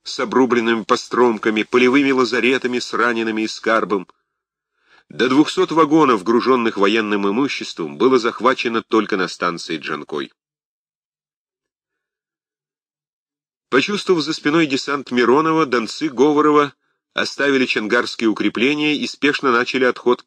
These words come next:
Керчи. На их плечах в Крым ворвался третий кавкорпус Каширина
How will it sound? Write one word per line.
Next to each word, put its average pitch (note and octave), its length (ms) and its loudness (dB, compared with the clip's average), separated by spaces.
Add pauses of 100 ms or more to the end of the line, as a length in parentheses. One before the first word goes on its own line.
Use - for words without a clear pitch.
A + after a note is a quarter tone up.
Керчи. - 480 -4 (760)
На F2+ 120 -4
их B2+ 160 -2
плечах B2+ 460 -2
в - 60 -16
Крым B2 280 0
ворвался A#2 580 0 (560)
третий B2+ 360 0
кавкорпус B2 760 0
Каширина D3+ 680 0